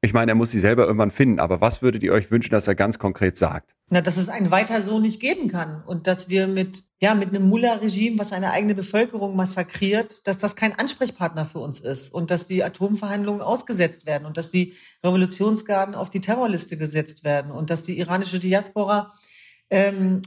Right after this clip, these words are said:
Speaker 2: auch vom Staatsschutz, äh, Schutzmöglichkeiten bekommt beispielsweise. Es gibt so viel, was wir sagen könnten und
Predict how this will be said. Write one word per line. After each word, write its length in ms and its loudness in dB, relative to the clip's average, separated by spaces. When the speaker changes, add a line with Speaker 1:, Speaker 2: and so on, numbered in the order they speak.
Speaker 2:
auch 220 2
vom 180 -2
Staatsschutz, 760 -2
äh, 180 2
Schutzmöglichkeiten 920 -2
bekommt 380 -4
beispielsweise. 680 -2
Es 160 0
gibt 180 -2
so 120 4
viel, 240 4
was 180 -2
wir 60 -2
sagen 280 -4
könnten 340 -2
und 180 -4